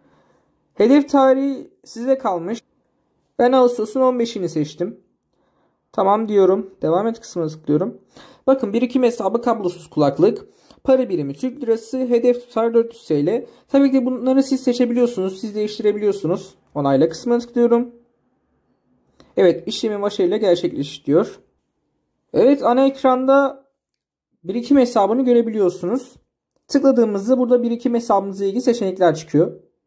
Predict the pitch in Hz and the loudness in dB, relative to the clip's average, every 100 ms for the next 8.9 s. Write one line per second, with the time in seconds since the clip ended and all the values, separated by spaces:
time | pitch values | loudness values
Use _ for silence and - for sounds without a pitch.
0 | _ _ _ _ _ - 233 233 233 233 | _ _ _ _ _ -8 -2 0 2 2
1 | 214 214 - 208 202 202 208 196 190 185 | -2 -4 -4 -2 -2 -4 -6 -2 -2 -2
2 | 185 180 - 175 190 185 202 180 180 180 | -6 -8 -6 -2 2 2 0 -6 -10 -10
3 | 196 196 190 175 175 185 233 - 190 220 | -8 -4 -2 -2 -2 -4 -6 -4 -2 2
4 | 185 151 151 135 135 135 139 208 - _ | 2 2 -4 -2 -4 -4 -6 -6 -8 _
5 | _ _ _ _ _ _ _ _ _ _ | _ _ _ _ _ _ _ _ _ _
6 | _ 247 254 - - - 180 175 170 156 | _ -2 0 -4 -14 -6 -6 0 0 0
7 | 165 208 190 175 - 226 - 190 202 190 | -2 -4 -4 -6 -4 -10 -8 -4 0 0
8 | 185 180 175 160 156 147 147 233 277 | 0 -2 0 2 2 0 0 -2 -4